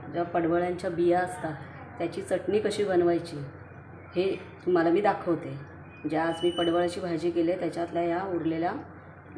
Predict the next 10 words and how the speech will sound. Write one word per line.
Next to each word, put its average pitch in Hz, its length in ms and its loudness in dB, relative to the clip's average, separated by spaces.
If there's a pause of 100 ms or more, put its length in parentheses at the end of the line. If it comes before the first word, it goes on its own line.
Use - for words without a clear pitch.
(420)
बिया 190 340 6
आहेत, 143 260 2 (520)
त्याची 170 180 -6
चटणी 196 320 0
दाखवते. 160 420 0
ह्या 190 240 -2
दुपारच्या 170 420 0 (720)
भाकरीबरोबर 175 680 2
खायला 151 280 -2 (540)
अगदी 170 260 0